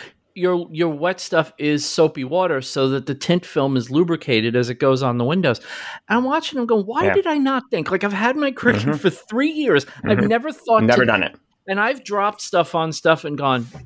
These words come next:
Speaker 1: "Oh, crap.
Speaker 2: Mm-hmm.
Speaker 1: Like, that's crooked. Gotta redo the whole damn thing now." And now I'm looking at this going, "I should be doing it this way when it, when the positioning actually matters." It was really, that's the kind of thing you do though, right? Like, that's, that's, you manage to find,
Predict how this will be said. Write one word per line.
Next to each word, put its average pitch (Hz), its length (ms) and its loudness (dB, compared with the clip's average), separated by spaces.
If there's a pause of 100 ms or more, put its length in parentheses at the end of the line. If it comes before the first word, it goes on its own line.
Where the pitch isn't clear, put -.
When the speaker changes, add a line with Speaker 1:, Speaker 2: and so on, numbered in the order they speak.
Speaker 1:
"Oh, 113 260 2
crap. 98 640 -2 (260)
Speaker 2:
Mm-hmm. 101 180 -4
Speaker 1:
Like, 143 220 0
that's 139 240 2
crooked. 117 480 -2
Gotta 127 220 2
redo 120 360 -2
the 110 100 2
whole 110 200 0
damn 107 320 0
thing 110 260 0
now." 101 160 0
And 117 140 2
now 135 220 2
I'm 151 180 -2 (160)
looking 160 260 -2
at 151 100 -4
this 180 160 -2
going, 123 260 0 (580)
"I 107 180 2
should 123 240 -4
be 135 120 -2
doing 160 240 0
it 180 100 -6
this 220 180 -4
way 208 120 0
when 123 180 2
it, 120 140 -4
when 139 220 0
the 151 60 2
positioning 131 640 -2
actually 113 440 0
matters." 123 420 0
It 175 80 -6
was 185 160 2
really, 262 560 -2 (480)
that's 277 180 4
the 320 100 -8
kind 247 240 0
of 202 120 0
thing 202 160 -2
you 196 140 0
do 302 200 0
though, 107 160 0
right? 139 260 0
Like, 160 200 -2
that's, 170 260 -2
that's, 170 260 0
you 185 220 -4
manage 214 400 0
to 214 80 2
find, 165 420 -2